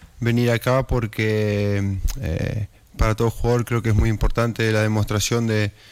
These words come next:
de interés en el futbolista y poder sentirme querido desde el primer momento en que, eh, iniciamos las conversaciones, eh, poder sentir una ilusión y, y también por la gente, porque veo que, que estos seis meses la gente ha, ha respondido, ha estado con el equipo y,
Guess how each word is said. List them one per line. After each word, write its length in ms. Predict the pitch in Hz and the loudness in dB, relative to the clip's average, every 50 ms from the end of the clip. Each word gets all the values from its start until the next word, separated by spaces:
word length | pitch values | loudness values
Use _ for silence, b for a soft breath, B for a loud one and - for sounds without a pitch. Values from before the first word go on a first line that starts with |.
| B B B B - | B B B B -2
de 140 | - 117 | 0 0
interés 480 | 117 110 104 - 113 117 120 117 - - | 0 0 0 0 0 0 0 -2 -2 -2
en 60 | 120 | -2
el 100 | 113 113 | -2 -2
futbolista 720 | 104 - - 107 107 113 113 123 127 120 - - 120 120 117 | -4 -4 -4 -2 0 0 2 2 0 0 0 0 0 2 2
y 380 | 113 110 104 104 104 104 101 | 0 0 0 0 0 -2 -2
poder 240 | - - 113 113 107 | -2 0 0 0 0
sentirme 440 | - - 110 104 98 110 110 110 107 | -2 -2 -4 -2 0 0 0 0 -2
querido 340 | - 113 107 117 120 120 110 | -2 -2 0 0 2 2 2
desde 160 | 107 107 110 | 2 2 0
el 40 | 104 | -2
primer 260 | - 113 107 110 110 | -2 -2 -2 0 0
momento 400 | 110 110 110 113 113 107 - 110 | 0 2 0 0 0 -2 -2 -2
en 120 | 107 104 | -2 -2
que, 220 | 98 107 101 98 98 B B B B B B B B B B - | 0 -2 -2 -2 -2 B B B B B B B B B B -2
eh, 200 | - 107 104 101 104 | 0 2 2 4 4
iniciamos 440 | 107 107 101 - - 117 117 117 | 2 2 0 0 -2 -4 -4 -2
las 100 | 113 107 | -4 -4
conversaciones, 840 | - - 117 110 110 107 - 110 101 - 127 135 135 139 139 123 - - B B B B B B B B B _ - | -4 -4 -2 -2 -2 -2 -2 -2 0 0 2 2 2 2 0 -2 -4 -8 B B B B B B B B B _ -8
eh, 540 | 101 104 104 101 104 104 101 104 110 104 98 - - | -6 -4 -2 -2 -2 -2 -4 -2 -4 -4 -6 -6 -4
poder 240 | - 107 110 113 | 0 0 2 2
sentir 300 | 107 - 113 104 101 117 | 0 -2 -2 -2 -2 -2
una 120 | 113 110 110 | 0 0 0
ilusión 480 | 110 107 107 98 - - 131 143 156 | 0 0 0 -2 0 0 0 2 2
y, 220 | 156 131 120 110 101 - | 2 0 0 0 -2 -2
y 160 | - 87 117 | -2 0 2
también 280 | 110 120 117 131 135 123 | 2 4 4 4 2 2
por 120 | - - | 2 2
la 80 | 110 107 | 2 0
gente, 340 | - 131 123 113 104 104 95 | -4 -4 -4 -4 -4 -2 0
porque 240 | - - - - | 0 0 2 0
veo 220 | 107 110 113 110 104 | -2 -2 -2 -4 -4
que, 340 | - 104 101 101 101 101 - B B B B B B B B B - | -4 -4 -2 -2 -4 -4 -6 B B B B B B B B B -10
que 80 | - 120 | -4 -4
estos 280 | 113 - - 113 104 - | -4 -2 -2 -4 -4 -2
seis 140 | - 113 | -2 -2
meses 300 | 113 117 120 113 - 120 | 0 0 0 -2 -2 -4
la 80 | 110 107 | -4 -4
gente 580 | 95 - 117 113 110 104 113 110 110 107 107 107 | -4 -4 -4 -4 -4 -2 -2 0 0 0 0 0
ha, 400 | 107 104 104 104 104 101 92 104 | 0 0 0 -2 -2 -2 -2 -2
ha 60 | 107 | -2
respondido, 640 | 104 107 101 - - 107 104 104 120 131 127 120 117 | -2 -2 -2 -2 0 0 -2 0 0 0 0 0 0
ha 40 | |
estado 240 | 110 - - 117 110 | -2 -2 -2 -2 -2
con 140 | 104 104 104 | -2 -2 -2
el 100 | 104 104 | -2 -2
equipo 460 | 101 95 - 123 120 - - 135 113 | -2 -2 -2 -2 -2 0 0 0 0
y, 200 | 107 101 98 95 | 0 -2 -4 -6